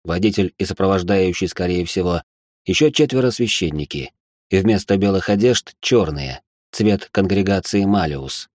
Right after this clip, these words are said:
Специалистов по борьбе с проявлениями той стороны. Официальные экзорцисты никакой власти не имеют,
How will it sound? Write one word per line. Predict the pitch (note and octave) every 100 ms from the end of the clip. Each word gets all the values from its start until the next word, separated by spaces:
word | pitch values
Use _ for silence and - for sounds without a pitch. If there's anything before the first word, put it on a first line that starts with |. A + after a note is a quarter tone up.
| _ _ _ _ _ _ _
Специалистов | - B2 C3+ C3 B2 - A2
по | G#2+
борьбе | G2+ G#2+ G#2 A2+
с |
проявлениями | - G2+ G2 G#2 G#2+ G2+ G2+ G2 F#2+
той | F#2 F#2
стороны. | E2+ - E2 D#2+ C2+ - _ _ _ _ _ _ _ _
Официальные | F2+ F2+ A#2 D#3 D3+ C#3+ -
экзорцисты | B2 A2 A#2 - D3+ C#3+ - C3 - _ -
никакой | D#2+ F2 D3+
власти | C#3 C#3 B2+ B2+
не | B2 C3+
имеют, | B2 E2 C2 -